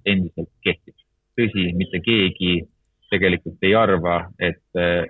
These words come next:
see lähitulevikus juhtuda saaks ja mina olen ka kõigilt oma intervjueeritavatelt, eh, alates Eesti välisministrist, eh, välisministrist lõpetades Ukraina välisministriga küsinud, et kas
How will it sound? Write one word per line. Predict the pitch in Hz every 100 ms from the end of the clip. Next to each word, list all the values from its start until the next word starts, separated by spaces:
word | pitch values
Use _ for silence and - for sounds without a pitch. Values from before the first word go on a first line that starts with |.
| -
see | - 87
lähitulevikus | 92 98 87 92 87 85 - 95
juhtuda | 92 - 85 87
saaks | 135 -
ja | 98
mina | 98 95
olen | 90 92
ka | 107 92
kõigilt | 87 85 80 87
oma | 87
intervjueeritavatelt, | 85 - 90 92 87 - 87 82 - 85 _ _
eh, | 87 87 87 90
alates | 87 87 - 90 _
Eesti | - 131 - 98 90
välisministrist, | 90 90 90 - _ 92 - _ _ _
eh, | 95 90 - 98 101 87
välisministrist | 107 98 101 92 95 -
lõpetades | 101 110 - 98 113
Ukraina | - 143 110
välisministriga | 101 98 101 98 - 95 95 - - - - _ _
küsinud, | 143 120 104 90 82
et | 90 _ _ _ _
kas | 113 104